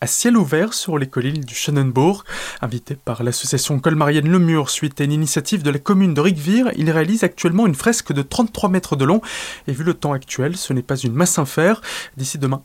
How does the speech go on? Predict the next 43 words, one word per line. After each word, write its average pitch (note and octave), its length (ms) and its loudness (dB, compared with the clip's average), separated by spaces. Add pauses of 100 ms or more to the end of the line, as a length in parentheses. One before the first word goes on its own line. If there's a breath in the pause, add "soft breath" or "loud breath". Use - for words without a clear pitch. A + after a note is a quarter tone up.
ou F#3 120 2
jeudi, D3+ 320 0
l'artiste D#3 520 -4
devrait C3 360 -4
avoir A#2+ 220 -6
terminé E3 360 0
son D3 260 0
œuvre. G#3+ 400 2 (120)
Il F3+ 120 -2
a E3 60 2
décidé C#3 380 -4
de B2 160 -4
représenter A#2+ 680 -2
la B2 100 -2
colline E3+ 360 0
située C3+ 340 -6
derrière D#3 360 0
le B2+ 120 2
mur D3+ 300 0
s'il A2+ 240 -6
n'existait C#3+ 480 -4
pas. D#3 180 -4 (400 loud breath)
Une C3+ 160 0
bonne F#3+ 160 2
idée C3+ 220 2
pour A#2+ 260 -4
lier C3+ 140 -2
balade, B2+ 360 -2 (120)
culture G#3 480 -2 (160)
et G3 80 4
viticulture. C3+ 880 -2
Tout - 120 -4
de G3+ 80 -6
suite, - 280 -4
le D#3+ 120 0
retour D3 460 2
de A#2+ 220 -2
la B2 80 2
matinale A#2 460 -2
avec G#2+ 160 -6
Christophe D3 420 -2
et D3+ 60 4
Anna. D#3 220 2